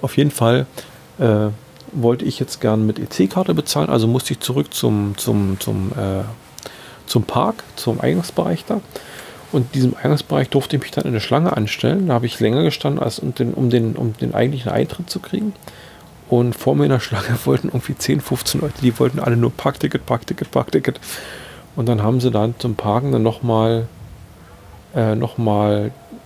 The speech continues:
ein paar Kronen aus den Leuten rausgepresst, dass sie mit ihrem Auto dann nochmal den Parkplatz verlassen durften.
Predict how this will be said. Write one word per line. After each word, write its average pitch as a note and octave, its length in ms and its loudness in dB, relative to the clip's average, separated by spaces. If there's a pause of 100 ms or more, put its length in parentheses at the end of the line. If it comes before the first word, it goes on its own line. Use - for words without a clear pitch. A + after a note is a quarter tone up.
ein - 60 -16
paar - 180 0
Kronen C3 360 4
aus C3+ 140 0
den B2 140 0
Leuten A2+ 260 2
rausgepresst, - 920 0 (340)
dass A2 160 -2
sie A2 100 2
mit A2 160 0
ihrem A2+ 200 0
Auto A2+ 280 4
dann G#2+ 120 4
nochmal G2+ 300 2
den G#2+ 100 -4
Parkplatz B2+ 440 -2
verlassen C3+ 380 0
durften. A#2 420 0